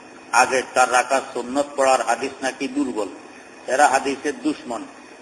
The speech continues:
হাদিস দুর্বল হওয়া মানে হাদিস বাদ দিয়ে দিতে হবে, ছেড়ে দিতে হবে, আমল করা যাবে না, এমন তো নয়।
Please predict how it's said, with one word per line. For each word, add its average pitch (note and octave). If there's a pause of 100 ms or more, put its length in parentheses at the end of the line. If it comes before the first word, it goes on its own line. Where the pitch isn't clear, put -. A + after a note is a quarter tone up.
(120)
হাদিস C3
দুর্বল C3+
হওয়া C#3+
মানে C#3+
হাদিস C3+ (120)
বাদ B2+
দিয়ে C#3
দিতে D3
হবে, C#3 (100)
ছেড়ে D#3
দিতে C#3+
হবে, C3
আমল C#3
করা C#3+
যাবে C3
না, B2+
এমন C3+
তো C#3
নয়। B2+